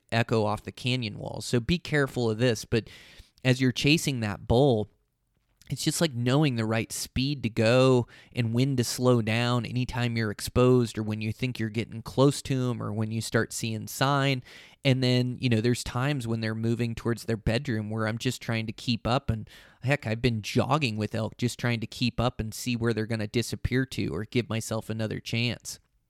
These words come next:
So you're really, like, taking what these, what these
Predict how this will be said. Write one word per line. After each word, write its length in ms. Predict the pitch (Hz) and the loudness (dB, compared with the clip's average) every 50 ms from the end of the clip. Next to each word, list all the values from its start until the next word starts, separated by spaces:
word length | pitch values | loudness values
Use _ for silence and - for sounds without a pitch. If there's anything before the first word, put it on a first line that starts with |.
| _ _ _ _ _ _ _ _ _ _ _ - - - | _ _ _ _ _ _ _ _ _ _ _ -12 -12 -2
So 100 | - 151 | 2 2
you're 180 | 143 127 131 135 | 2 4 4 2
really, 440 | 139 160 175 180 170 139 123 113 - - - - - - - _ _ | 2 4 4 6 6 6 6 4 0 -6 -20 -20 -20 -20 -20 _ _
like, 180 | - 123 123 - _ _ | 0 0 0 0 _ _
taking 540 | - - - 151 151 151 - 135 123 113 107 | -6 -4 2 4 4 4 4 0 -2 -2 -2
what 220 | 107 110 113 - - | -2 -2 -2 -2 -2
these, 460 | 117 113 113 113 110 104 - - - - - - _ | -2 0 0 0 -2 -4 -6 -12 -14 -18 -20 -10 _
what 160 | - 123 - | 0 0 0
these 240 | - 120 113 107 - | 2 0 -2 -2 -4